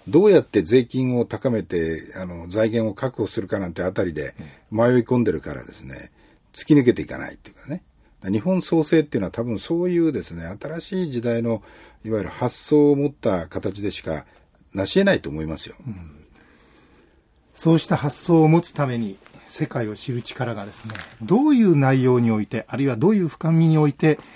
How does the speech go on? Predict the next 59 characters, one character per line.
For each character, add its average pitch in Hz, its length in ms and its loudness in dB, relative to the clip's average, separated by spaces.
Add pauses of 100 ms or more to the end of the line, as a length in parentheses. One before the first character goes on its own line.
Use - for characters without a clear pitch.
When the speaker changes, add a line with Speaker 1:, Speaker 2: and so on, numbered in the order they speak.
(140)
Speaker 2:
必 - 220 -2
要 139 100 6
な 131 120 4
の 107 80 -4
か 87 120 -14
と - 120 -20
い 95 60 -16
う - 20 -20
こ - 120 -20
と - 100 -20
を - 40 -20
で - 80 -20
す - 140 -20
ね、 - 60 -20 (1500)
新 147 200 2
書 139 120 0
版 127 160 2
で 117 80 -2
す - 80 -14
か 113 80 -8
ら 104 60 -8
と - 120 -14
っ - 40 -20
て - 160 -6
も 120 340 -2 (600)
こ 110 100 -12
の 110 200 -8
手 160 120 -4
に 139 120 2
持 98 120 -6
て 143 140 -4
る 117 100 -6
で 87 100 -16
す - 140 -16
ね、 73 240 -18 (140)
薄 - 220 2
い 202 60 4
本 175 200 2
な 107 80 -6
ん 82 60 -14
で - 80 -18
す - 100 -14
け 92 100 -18
れ 87 60 -16
ど - 120 -20
も、 - 140 -20 (300)
凝 135 160 2
縮 - 180 -10
さ 127 180 -2
れ 113 60 -4
た 120 120 -8
そ - 120 -10
の 107 60 -6
思 85 60 -12
想 - 340 2
を 196 60 2
で - 80 -8
す - 160 -14
ね、 - 120 -18